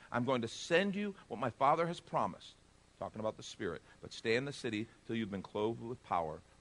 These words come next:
from on high." You see,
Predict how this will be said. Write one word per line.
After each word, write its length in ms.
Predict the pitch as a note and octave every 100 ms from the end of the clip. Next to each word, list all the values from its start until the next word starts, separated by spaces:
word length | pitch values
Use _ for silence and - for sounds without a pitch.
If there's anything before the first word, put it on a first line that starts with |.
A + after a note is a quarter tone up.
| -
from 280 | F#2+ F2 F#2+ - - -
on 340 | F2 E2 E2 E2+ - - - -
high." 280 | D#2+ C#2+ - - - - - - - - - _ _ - - - - _ _ _ _ - - - - - - - - - - -
You 60 | A#2
see, 260 | - A#2+